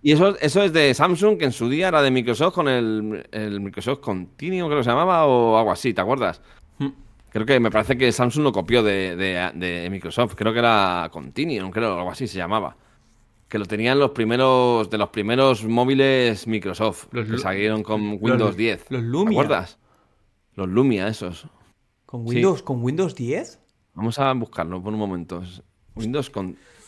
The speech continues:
Speaker 1: Windows Continuum, creo que era.
Speaker 2: Es que con, eh, Windows Phone en sí he conocido el Lumia.
Speaker 1: Windows Continuum. Fo-, mira.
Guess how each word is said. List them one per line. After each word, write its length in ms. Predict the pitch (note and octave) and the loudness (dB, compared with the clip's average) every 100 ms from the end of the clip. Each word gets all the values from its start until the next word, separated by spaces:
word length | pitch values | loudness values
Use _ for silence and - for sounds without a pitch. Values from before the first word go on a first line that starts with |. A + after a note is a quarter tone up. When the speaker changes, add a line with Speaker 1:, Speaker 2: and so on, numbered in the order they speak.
| - | -18
Speaker 1:
Windows 280 | G#2 B2+ D3 | -12 -10 -10
Continuum, 580 | - F2 - B2+ G#2 F#2 | -10 -12 -10 -8 -6 -8
creo 120 | F#2 | -8
que 80 | F#2 | -6
era. 220 | G#2 D#2 - | -6 -8 -6
Speaker 2:
Es 160 | - C3+ | -4 0
que 160 | F#3 | 2
con, 240 | F3+ E3 D#3+ - | 4 2 0 -2
eh, 160 | E3+ D#3 | 4 4
Windows 360 | D#3+ E3+ F#3+ | 6 6 6
Phone 280 | F#3+ F3 F#3 | 8 8 10
en 160 | F#3+ F3 | 8 6
sí 200 | - F3+ | 6 6
he 60 | |
conocido 420 | F#3 F3+ E3+ E3 D3+ | 6 4 2 4 4
el 120 | C#3 | 6
Lumia. 340 | D#3+ F#3 E3+ | 6 6 4
Speaker 1:
Windows 240 | F3+ F#3+ - | 2 -2 -4
Continuum. 720 | B2 G#2+ F2+ B2 G2+ F#2 E2+ | -6 -6 -4 -4 -4 -6 -12
Fo-, 220 | - A2+ _ _ | -18 -20 _ _
mira. 360 | A2 G2 E2+ | -8 -8 -10